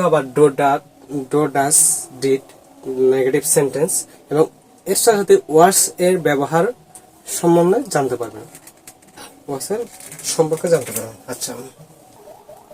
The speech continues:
আমি যদি বলি রবি, রবি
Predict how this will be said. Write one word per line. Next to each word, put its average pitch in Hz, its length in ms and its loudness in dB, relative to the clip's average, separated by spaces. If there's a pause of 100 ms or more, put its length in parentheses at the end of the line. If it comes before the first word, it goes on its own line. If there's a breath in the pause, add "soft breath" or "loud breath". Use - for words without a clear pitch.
(840)
আমি 135 160 -12 (120)
যদি 135 240 -14 (140)
বলি 120 300 -10 (300)
রবি, 127 480 -4 (3000)
রবি 131 220 -12